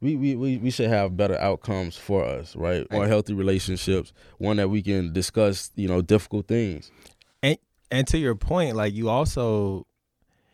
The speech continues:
Speaker 2: you have to define that,
Speaker 1: Mm-hmm.
Speaker 2: too. Again, you know, I'm challenging people on the work. Like, I think about a conversation me and my mom had a couple years ago, and pretty much to put it in short, the conversation was, "The mother who you were to me then is not the mother I need you to be to me now."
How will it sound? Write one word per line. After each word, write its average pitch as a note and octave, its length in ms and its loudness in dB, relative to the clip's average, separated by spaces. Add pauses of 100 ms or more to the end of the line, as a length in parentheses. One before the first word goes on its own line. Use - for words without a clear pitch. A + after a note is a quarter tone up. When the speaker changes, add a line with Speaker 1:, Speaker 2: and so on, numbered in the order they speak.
(120)
Speaker 2:
you B2 100 -2
have F#3+ 180 0
to D3 80 0
define A2 560 -2
that, C#2+ 300 -14
Speaker 1:
Mm-hmm. F#2 160 -6
Speaker 2:
too. F3+ 340 0
Again, B2+ 520 0
you A#2+ 100 -2
know, B2 100 0
I'm A2 140 -2
challenging B2 460 -2
people A2 260 0
on G2+ 120 0
the G2 80 -2
work. C3 280 2
Like, A2 160 -2
I A#2 140 0
think A#2+ 220 -2
about G#2+ 260 2
a G2+ 40 -4
conversation G#2+ 600 0
me G#2 80 2
and G2 80 2
my F2+ 100 0
mom A2 280 2
had G2+ 140 0
a - 40 -2
couple F2 280 -2
years D#3 300 2
ago, G2+ 380 0 (580)
and G#2 140 -2
pretty C3+ 180 6
much A#2+ 200 -2
to A#2 60 -8
put A#2+ 140 0
it A2 80 0
in G2+ 120 -2
short, F#3+ 520 -2 (380)
the A2+ 80 -4
conversation C3+ 680 0
was, G#2+ 340 0
"The G#2 80 0
mother A#2+ 340 0
who A#2+ 100 2
you A2 240 -2
were A2+ 240 2
to G#2+ 160 -2
me G#2 140 0
then A#2+ 360 0
is G2+ 140 -4
not A2 220 0
the G2+ 80 -2
mother G#2 240 2
I G2+ 80 0
need G2+ 140 -2
you G2+ 60 -4
to G2 60 -2
be G2 120 -4
to - 120 -4
me F#2+ 140 -2
now." A#2 360 -2